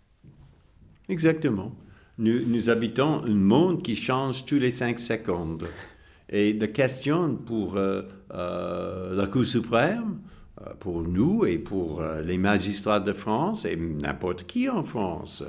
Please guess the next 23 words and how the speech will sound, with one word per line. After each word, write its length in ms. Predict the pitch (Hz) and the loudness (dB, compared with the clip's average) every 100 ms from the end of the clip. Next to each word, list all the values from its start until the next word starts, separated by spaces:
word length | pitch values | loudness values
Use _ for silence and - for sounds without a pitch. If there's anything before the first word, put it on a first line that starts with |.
| - - - | -14 -20 -8
ou 80 | 104 | -2
aux 40 | 95 | 2
États-Unis, 800 | 101 98 98 92 107 92 85 - - - _ - | 2 2 2 2 0 -2 -4 -8 -20 -20 _ 0
comment 540 | 151 135 131 196 214 | 4 6 6 4 4
est-ce 240 | 131 120 | 0 -2
qu'on 140 | 127 117 | -2 0
va 260 | 107 104 - | 2 2 0
appliquer, 840 | 147 - 120 - 120 127 208 240 - - _ _ | 0 0 -6 -2 2 2 0 -4 -10 -20 _ _
par 140 | 90 95 | -2 0
exemple, 560 | 95 95 90 82 - - - | 0 0 0 -2 -10 -10 0
la 100 | 110 | 6
liberté 500 | 143 147 131 135 123 | 6 6 2 2 2
d'expression 800 | 120 117 - 113 - 107 95 - - _ _ _ _ _ _ _ | 0 -2 -2 -2 -2 -4 -4 -10 -20 _ _ _ _ _ _ _
quand 280 | - 131 123 - | 0 2 2 2
il 160 | 160 147 | 4 4
est 160 | 135 | 4
écrit 640 | 131 127 - 196 151 - - - _ _ | 0 -2 0 4 4 2 -12 -20 _ _
ces 240 | - 123 113 | -4 2 4
mots 480 | 107 104 78 - - | 6 4 2 -8 -6
dans 140 | 107 104 | 0 0
la 80 | |
Constitution ? 760 | - 107 - - 107 90 104 80 - - - - - _ | 2 0 0 -4 -4 -2 -4 -6 -8 -20 -20 -20 -20 _
Euh, 40 | _ | _